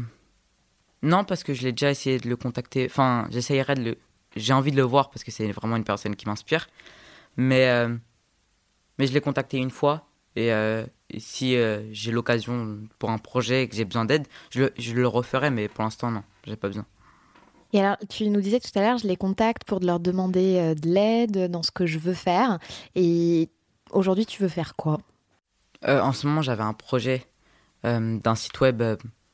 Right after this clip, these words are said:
Speaker 1: en art oratoire, euh, qui faisait, euh, qui faisait le lien entre, euh,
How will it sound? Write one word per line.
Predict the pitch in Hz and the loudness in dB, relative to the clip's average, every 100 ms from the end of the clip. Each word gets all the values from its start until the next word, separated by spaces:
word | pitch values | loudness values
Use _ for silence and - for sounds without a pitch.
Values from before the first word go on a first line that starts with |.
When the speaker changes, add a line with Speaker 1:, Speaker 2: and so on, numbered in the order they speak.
| _ - | _ -2
Speaker 1:
en | 117 | 2
art | 120 104 | 2 0
oratoire, | 104 113 123 143 - _ _ _ _ _ _ _ _ 110 | -2 -2 2 0 0 _ _ _ _ _ _ _ _ 0
euh, | 113 107 110 _ - | 2 2 -2 _ -18
qui | - 123 | -6 -6
faisait, | - 120 104 120 120 | -4 -4 -2 0 2
euh, | 107 104 - _ _ _ - _ _ _ _ | 0 -4 -10 _ _ _ -20 _ _ _ _
qui | - | -8
faisait | 123 - 131 143 | -4 -4 0 2
le | 120 | 2
lien | 117 127 139 143 | 0 0 0 -2
entre, | 110 107 - | -8 -8 -4
euh, | 107 107 | -2 -2